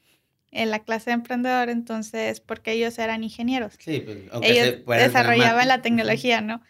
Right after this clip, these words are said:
Speaker 1: Entonces, cuando me invitaron, lo único que pensé es, "Ok, voy a necesitar mucho dinero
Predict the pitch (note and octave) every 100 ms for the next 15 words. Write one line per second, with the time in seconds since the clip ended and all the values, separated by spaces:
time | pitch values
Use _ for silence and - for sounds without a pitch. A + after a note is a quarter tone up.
0 | _ _ _ _ _ _ _ C4+ C4 C4+
1 | C#4+ - C4+ B3+ B3+ B3 C#4 D#4 D4+ D4
2 | C#4 B3+ C4 C4+ C4+ A#3+ A#3 A#3 A#3 A#3
3 | A#3 A#3 - - A#3 - D#4+ D4 A3 A3+
4 | A3 B3+ B3 A#3 A#3 A3+ A3 - A3 C4+
5 | D#4 E4 D4+ - - A#3+ A3+ A3 G#3 G#3